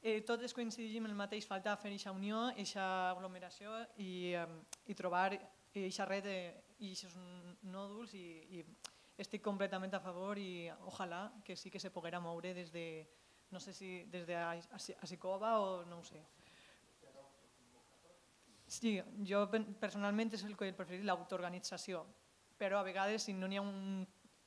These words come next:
alguna, mm, camí, pues se complica, però, però es-,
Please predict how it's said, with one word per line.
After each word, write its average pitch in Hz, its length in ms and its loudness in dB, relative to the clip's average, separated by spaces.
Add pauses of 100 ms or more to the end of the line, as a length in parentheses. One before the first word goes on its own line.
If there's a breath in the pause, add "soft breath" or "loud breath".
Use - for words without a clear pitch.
(140)
alguna, 190 400 2 (180)
mm, 175 840 -10
camí, 202 320 6
pues 220 160 0
se - 100 -6
complica, 196 440 2
però, 170 220 2 (880 loud breath)
però 185 180 8
es-, 170 80 2